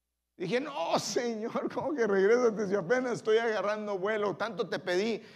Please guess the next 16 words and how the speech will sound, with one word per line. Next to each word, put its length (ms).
que 120
quería 220
estar 280
aquí 200
a 80
gusto, 680
que 120
quería 400
conocer 580
gente, 460
amigos, 960
este". 580
Y 100
me 140
dice, 260
"Regrésate 720